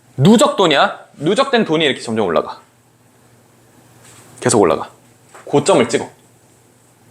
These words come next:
근데 이 순간부터는 하나를 더 만들어도 그게 안 팔려.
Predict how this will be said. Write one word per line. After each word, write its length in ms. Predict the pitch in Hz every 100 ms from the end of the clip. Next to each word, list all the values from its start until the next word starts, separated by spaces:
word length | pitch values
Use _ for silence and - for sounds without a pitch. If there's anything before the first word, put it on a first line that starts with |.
| _ _
근데 180 | - 170
이 180 | 127 147
순간부터는 640 | 156 220 202 170 139 143
하나를 340 | 139 240 254 220
더 120 | -
만들어도 360 | 113 113 110 101
그게 180 | 104 104
안 180 | 92
팔려. 320 | - 135 92